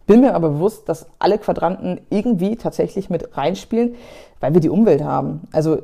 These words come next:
ich persönlich würde keine Ansätze wählen, aus meiner ethischen, ähm, Überzeugung, auch von dem, was ich so über, über Gehirne und, äh, Training weiß, die, ähm, etwas Unangenehmes hinzufügen.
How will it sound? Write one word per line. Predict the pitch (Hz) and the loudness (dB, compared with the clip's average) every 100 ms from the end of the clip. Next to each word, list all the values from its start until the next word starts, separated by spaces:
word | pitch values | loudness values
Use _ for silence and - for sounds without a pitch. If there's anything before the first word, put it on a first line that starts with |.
| - | -6
ich | - | -6
persönlich | 165 170 180 - - | -2 0 -2 -6 -6
würde | 156 | -4
keine | 156 - 165 175 | -4 -2 -4 -2
Ansätze | 170 156 156 - 143 | -4 -4 -4 -4 -4
wählen, | 147 185 208 202 196 - - 175 180 - | -2 0 -2 -6 -8 -12 -14 -12 -12 -16
aus | - - | -18 -12
meiner | 139 139 | -8 -6
ethischen, | 143 151 156 147 156 - | -6 -8 -8 -8 -10 -10
ähm, | 143 143 143 147 - _ _ - _ _ - - | -8 -6 -8 -10 -20 _ _ -20 _ _ -20 -12
Überzeugung, | 165 - - 180 180 175 | -12 -10 0 0 0 -2
auch | - 143 | -6 -8
von | - - - 156 | -10 -20 -10 -4
dem, | 156 151 | -4 -4
was | 151 | -6
ich | 147 | -8
so | 151 151 151 143 151 170 - _ 214 _ - | -6 -6 -6 -10 -12 -16 -20 _ -20 _ -6
über, | 147 147 | -4 -4
über | - | -4
Gehirne | 143 147 208 214 185 | -4 0 2 2 0
und, | 151 147 - | -4 -8 -8
äh, | 147 | -10
Training | - 202 208 190 | -6 -6 -6 -2
weiß, | 170 165 - - - - - | 0 0 -4 -20 -20 -20 -6
die, | 156 160 170 170 | 0 2 4 6
ähm, | 165 - 170 156 156 156 160 - | 4 2 0 0 0 -2 -8 -10
etwas | - - - - | -6 -6 -6 -2
Unangenehmes | 214 202 180 180 165 | 2 4 4 2 -2
hinzufügen. | 175 - 185 - 139 165 | -4 -4 -4 -4 -8 -8